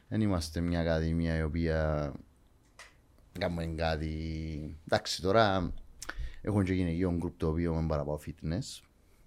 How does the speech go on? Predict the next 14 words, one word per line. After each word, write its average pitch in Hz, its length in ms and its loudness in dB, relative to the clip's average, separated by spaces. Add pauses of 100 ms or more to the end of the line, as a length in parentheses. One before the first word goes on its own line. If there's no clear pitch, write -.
(640)
Έχουμε 90 260 0
παιδικό 80 480 0
τμήμα 80 600 2
από 73 140 -2
τεσσάρων 76 380 0
χρονών, 147 600 2 (880)
το 101 80 -4
οποίο 92 180 2
μαθαίνουμε 85 540 2
και 85 300 2
το 87 120 4
αγωνιστικό 78 560 2
και 78 120 -2
παραδοσιακό 78 560 0